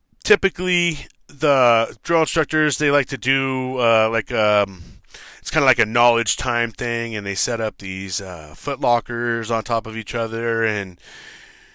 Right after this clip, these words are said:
the drill instructor sits up and talks to everybody and gives us knowledge about something. I don't even, you know, at the time, I don't even know what was going on. Well, you know, 'cause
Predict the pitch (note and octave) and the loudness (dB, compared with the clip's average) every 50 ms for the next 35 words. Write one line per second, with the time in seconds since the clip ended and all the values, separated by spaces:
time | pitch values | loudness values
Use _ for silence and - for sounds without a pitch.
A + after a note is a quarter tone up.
0 | _ _ - - - - - - A#2 B2+ A#2+ A2+ A2 G#2+ G2+ - - D3 D3 C#3 | _ _ -20 -20 -20 -20 -20 -8 -2 0 2 2 0 -2 -6 -6 -2 0 2 2
1 | B2 - - C#3 B2 - C#3 C#3 C3+ C3+ C3+ C3+ C3+ C3+ B2 - - - C#3 B2+ | 0 2 0 0 0 0 0 2 4 6 6 6 6 4 4 2 2 2 2 2
2 | - D3 C#3 C3 C3 B2 - - - B2+ C3 B2 A#2+ A#2 A#2 G#2 - - - D3 | 2 2 4 4 4 4 0 -4 -8 -6 -4 -2 -2 -4 -6 -10 -8 0 2 4
3 | C3+ C3 B2+ - - - - D3+ C3+ B2+ B2 A#2+ B2 C3 B2+ A#2+ B2+ B2+ G#2 A#2 | 6 6 4 2 -2 -2 0 2 4 6 6 6 4 4 2 2 0 -2 -2 0
4 | A#2+ A#2 A#2 A#2+ A#2+ B2 A#2+ A#2+ A#2+ A#2 A#2 A#2 A#2 G#2+ - - B2 A#2+ A#2 G#2+ | 0 0 2 4 4 4 4 4 4 2 2 0 -2 -8 -10 -6 -4 -4 -2 0
5 | A#2 A2+ G#2+ - - A#2+ A2+ A2+ A2+ A2 A2+ A2+ A2 A2 G#2+ - A2+ G#2+ A2 G#2 | -2 -2 -2 -2 -2 0 0 0 2 0 0 -2 -2 -4 -4 -6 -6 -2 0 2
6 | G#2 G#2 G#2+ G#2 - - - A#2 G#2+ F#2+ - G2+ F#2+ F#2 F#2 F#2 G2+ G2+ G2 G2 | 2 2 2 0 -4 -6 -6 -6 -6 -6 -8 -10 -10 -10 -8 -6 -6 -4 -4 -4
7 | G2 F#2+ F#2+ G2 G2 G2 G2 G2+ - B2+ A2+ F#2+ F#2 F#2+ G2 F#2+ - - - - | -6 -6 -8 -8 -8 -8 -10 -12 -14 -14 -12 -12 -10 -8 -8 -8 -8 -10 -2 2
8 | C#3+ D3+ D3 D3 C3+ B2 A#2 A2+ A2 G#2+ G#2+ G#2+ A2 G#2 G2+ F#2+ F#2+ G#2+ F#2+ F#2 | 2 4 6 6 4 4 4 0 -2 -2 -2 -2 -2 -2 -6 -8 -6 -8 -8 -6
9 | G2 G2 F2 D#2 C#2 - - _ - - - - - - - - - - - - | -6 -8 -8 -8 -12 -16 -20 _ -20 -20 -20 -20 -20 -20 -20 -20 -20 -20 -20 -20
10 | - - E3+ E3+ D#3+ D#3 C#3+ B2+ - - - - _ - D3 C#3 B2+ A#2+ - - | -2 4 6 8 10 8 8 6 0 -8 -18 -20 _ -8 -4 -2 -2 -2 0 4
11 | D#3+ D3+ C3 - - | 4 4 4 2 -2